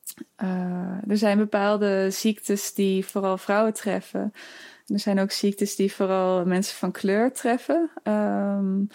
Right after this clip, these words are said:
nou ja, pots is bijvoorbeeld een aandoening die vooral vrouwen treft. En, ehm, sikkelcel, eh, ziekte,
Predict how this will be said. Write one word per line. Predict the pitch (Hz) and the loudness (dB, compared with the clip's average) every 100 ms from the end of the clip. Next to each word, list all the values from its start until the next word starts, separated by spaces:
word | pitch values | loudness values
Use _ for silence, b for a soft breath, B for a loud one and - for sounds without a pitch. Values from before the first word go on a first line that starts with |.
| B B B | B B B
nou | - | -2
ja, | 175 | 0
pots | 240 240 226 | 0 0 -2
is | - | -2
bijvoorbeeld | 214 202 202 196 | 0 2 2 2
een | 196 | 2
aandoening | 196 190 190 | 2 2 2
die | 190 190 | 0 -2
vooral | 185 180 | -4 -2
vrouwen | 190 202 220 | 0 2 0
treft. | - 226 254 - - - | 0 -2 -2 -6 -14 -6
En, | - 190 185 185 - | -2 0 0 -2 -4
ehm, | 185 180 175 170 175 | -4 -2 -2 -2 -4
sikkelcel, | - 220 220 233 - 208 202 202 214 B B B B B B - | 0 0 0 0 2 2 2 0 -4 B B B B B B -4
eh, | 202 196 190 | 0 2 0
ziekte, | 196 208 202 - 202 202 208 | 0 0 -2 -2 0 2 0